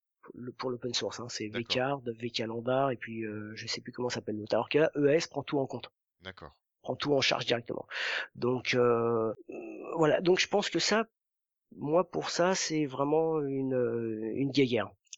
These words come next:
Speaker 1: Ils sentent le vent tourner, il y a,
Speaker 2: Oui,
Speaker 1: il y a
Speaker 2: c'est
Speaker 1: anguille sous roche.
Speaker 2: c'est vrai que p-, au niveau de Google, c'est clair,
Speaker 1: Mm.
Speaker 2: euh, il y a sûrement un truc. Quand
Speaker 1: Mm.
Speaker 2: on voit les dernières, euh, les, fin,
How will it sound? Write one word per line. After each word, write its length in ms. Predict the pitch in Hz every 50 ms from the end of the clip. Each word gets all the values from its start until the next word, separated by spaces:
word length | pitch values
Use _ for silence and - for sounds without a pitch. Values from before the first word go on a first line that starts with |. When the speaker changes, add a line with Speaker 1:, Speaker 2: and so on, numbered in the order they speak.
| - - -
Speaker 1:
Ils 580 | 127 120 113 120 117 113 110 113 113 113 113 110
sentent 320 | - - - 143 139 -
le 80 | 147 135
vent 140 | 123 143
tourner, 680 | 135 - 139 127 131 135 135 143 151 160 165 165 160 160
il 100 | 156 139
y 60 | 127
a, 380 | 117 113 110 104 104 104 101 104
Speaker 2:
Oui, 200 | 104 104 107 110
Speaker 1:
il 0 |
y 20 | 117
a 20 | 120
Speaker 2:
c'est 60 | 131
Speaker 1:
anguille 200 | 135 139 131 139
sous 160 | - - 135
roche. 300 | 117 113 104 - - - _ _ _ - -
Speaker 2:
c'est 120 | - 120
vrai 160 | 117 117 127
que 120 | - - 107
p-, 180 | - - - -
au 120 | 113 117
niveau 200 | 120 113 113 117
de 60 | 113
Google, 280 | 107 117 110 123 127 117
c'est 160 | - - 104
clair, 300 | - - 104 98 87 78
Speaker 1:
Mm. 40 | 82
Speaker 2:
euh, 160 | 80 80 80
il 60 | 82 82
y 20 |
a 40 | 78
sûrement 260 | - - 98 98 98
un 100 | 98 98
truc. 220 | - - 92 - - - - - - - -
Quand 100 | - 98
Speaker 1:
Mm. 60 | 139 113
Speaker 2:
on 40 | 98
voit 120 | 101 107 95
les 100 | 92 92
dernières, 500 | 90 92 82 92 95 98 95 90 - 87
euh, 200 | 82 80 78 78
les, 100 | 80 80
fin, 160 | - - 95